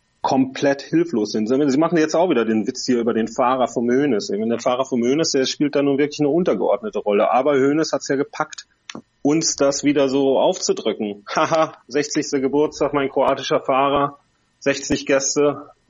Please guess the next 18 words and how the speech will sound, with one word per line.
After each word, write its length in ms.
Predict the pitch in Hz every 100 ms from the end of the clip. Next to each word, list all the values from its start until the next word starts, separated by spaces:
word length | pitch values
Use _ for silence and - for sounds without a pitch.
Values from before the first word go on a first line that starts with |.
| -
Und, 340 | 127 123 120 123
ähm, 360 | 120 120 120 _ _ _ _ _ _ _ _ _ _ _ _ _ - - - - - 135
wir 200 | 151 131
brüllen 440 | 127 160 185 175
dann 200 | 165 165
Betrug, 720 | 160 160 - 165 214 226 226
wir 180 | 165 131
brüllen, 680 | 143 156 170 180 180 175 165
so 240 | 147 165
geht 300 | 147 160 175
das 240 | 185 180 185
nicht. 280 | 190 190 170
Und 340 | 160 156 -
das 200 | 170 165
ist 120 | 202 240
es 200 | 220 -
dann, 180 | 107
ne? 300 | 123 190 233